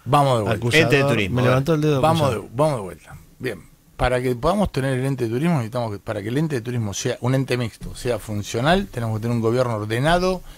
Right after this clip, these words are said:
Speaker 1: económicamente. Pinamar no lo está.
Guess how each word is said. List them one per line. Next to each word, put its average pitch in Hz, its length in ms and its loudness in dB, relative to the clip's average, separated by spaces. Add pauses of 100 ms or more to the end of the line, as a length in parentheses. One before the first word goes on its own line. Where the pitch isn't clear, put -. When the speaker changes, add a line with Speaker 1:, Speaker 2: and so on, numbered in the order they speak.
(100)
Speaker 1:
económicamente. 110 880 -8 (720)
Pinamar 107 380 -4
no 127 140 4
lo 117 60 2
está. - 260 -8